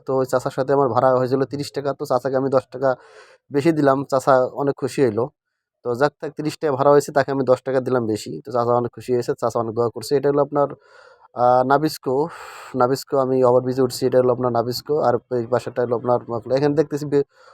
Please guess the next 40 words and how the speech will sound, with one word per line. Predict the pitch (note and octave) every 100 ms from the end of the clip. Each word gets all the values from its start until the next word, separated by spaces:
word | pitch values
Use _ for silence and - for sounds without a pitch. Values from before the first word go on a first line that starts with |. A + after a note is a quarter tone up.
| -
ওভারব্রিজের | C3 D3 D3+ D3+
উপরে | C#3+ C3 D3
এক | C#3+ -
চাচা | B2+ C3+
বসে | C3 - C3+
আছে, | B2+ D#3 - _ _ _
চাচাকে | C3+ C#3 C#3+
আমি | C#3+
দশ | C3 B2+
টাকা | - C#3
দিলাম, | C3 C3 B2
বললাম, | C3 C3
"চাচা | A#2+ B2+
দোয়া | B2+ B2+ B2+
করেন।" | B2+ C3
চাচা | A#2+ B2
অনেক | B2
খুশি | - D3+
হয়েছে। | D3+ D3+ D3+ D3+
এবং | C3+ C3+ C3+
এটা | C#3
হলো | C#3
আপনার | C#3 C#3
বিজয় | C3 C#3+
সরণি, | C#3 D#3 D3 D3 C#3+ _ _ _ _
বিজয় | A#2+ C3 D3
সরণির | - D3+ D3+ D3
মোড়, | A#2+ B2 -
এখানে | C3+ C#3+
অনেক | C#3 C#3 C3+ _ _ B2 A2+
জ্যামজট | C3+ B2+ C3+
লাগছে। | B2+ A#2+ C3
এটা | C3 C3
আবার | C3 C3
সেই | - C3
আমি | B2+ B2 B2+
আবার | B2 B2 E2+ - _ _ _
ফেরার | - B2+
সময় | A#2 C3 D3
আবার | B2 B2+